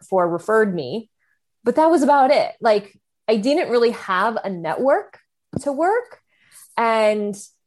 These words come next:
that's probably, like, the biggest lesson is you can't just build it. People will not show up. Um, that's just not how it works. And in particular, did not, I feel like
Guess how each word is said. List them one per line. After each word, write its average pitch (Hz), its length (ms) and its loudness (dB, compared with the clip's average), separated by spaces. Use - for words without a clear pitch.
that's 240 380 0
probably, 262 540 2
like, 196 300 2
the 196 280 0
biggest 165 340 -4
lesson - 340 -14
is 120 200 -14
you 175 120 -12
can't 233 320 -4
just 277 280 -4
build 208 220 2
it. 202 180 0
People 196 280 -2
will 185 160 0
not 175 280 -6
show 294 220 0
up. 196 320 -2
Um, 180 460 0
that's 165 220 -6
just - 160 -10
not 170 220 0
how 247 240 0
it - 60 -8
works. - 540 -2
And 220 120 0
in 190 80 -2
particular, 208 520 0
did 185 180 -4
not, 175 340 -4
I 170 60 -12
feel 214 180 0
like 175 240 -2